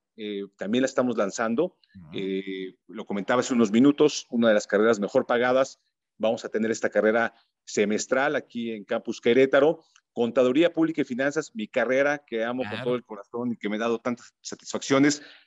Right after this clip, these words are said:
Speaker 1: Ya la tenemos en carreras ejecutivas, pero la estamos lanzando en programa semestral. Entonces, quien quiera estudiar Contaduría Pública y Finanzas, ahí está, jóvenes, esta oportunidad en, en la V M Campus Querétaro.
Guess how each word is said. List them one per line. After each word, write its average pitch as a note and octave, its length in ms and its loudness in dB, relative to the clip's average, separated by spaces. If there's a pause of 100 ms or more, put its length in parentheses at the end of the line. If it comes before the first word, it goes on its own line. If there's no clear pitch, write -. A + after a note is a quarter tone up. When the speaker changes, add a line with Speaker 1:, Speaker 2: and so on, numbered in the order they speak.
(100)
Speaker 1:
Ya D#3+ 120 6
la G3 100 6
tenemos D#3 420 4
en B2 120 0
carreras B2+ 340 6
ejecutivas, B2 540 0
pero G2+ 160 -2
la G2+ 80 0
estamos B2+ 260 0
lanzando A#2+ 640 -2 (300)
en G2 100 -8
programa A#2 360 -2
semestral. B2+ 600 -2 (280)
Entonces, - 220 -14
quien A#2 240 -8
quiera D3+ 220 2
estudiar C3+ 440 0
Contaduría A#2+ 360 -2
Pública C3+ 300 -6
y A#2 40 -8
Finanzas, B2+ 580 -4 (260)
ahí A#2 220 -2
está, C3+ 220 -2
jóvenes, C3 580 -4 (220)
esta A2+ 220 -6
oportunidad A#2 600 -2
en, G#2 240 -10
en G2 200 -6
la G2 240 -2
V B2 280 6
M A#2+ 180 4
Campus B2 260 -4
Querétaro. D3 460 -2